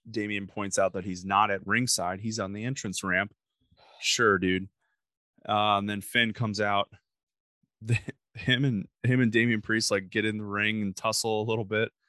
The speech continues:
Uh, and then they take the fight outside, and then a hooded figure shows up, pushes A J off the top rope while he was up there.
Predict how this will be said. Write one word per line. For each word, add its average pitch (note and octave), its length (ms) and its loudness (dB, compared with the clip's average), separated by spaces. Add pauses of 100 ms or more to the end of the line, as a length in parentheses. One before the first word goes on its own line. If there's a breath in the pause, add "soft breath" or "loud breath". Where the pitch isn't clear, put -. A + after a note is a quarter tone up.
(560)
Uh, F#2+ 480 4 (300)
and G#2 160 0
then G2 140 -2
they A2+ 380 2 (280)
take G#2+ 220 -2
the G#2 60 -10
fight G#2 260 2
outside, B2+ 500 4
and A#2 100 2
then G2 120 2
a - 20 -2
hooded A#2 320 -2
figure C#3 300 2
shows B2+ 320 2
up, B2+ 260 4
pushes G#2+ 400 0
A G2+ 160 2
J A2 240 2
off G#2+ 240 -2
the G#2+ 80 -6
top G2 320 2
rope A2 260 0
while G2 140 -2
he A#2 160 -4
was A#2 160 -4
up A#2 180 0
there. A#2 320 -2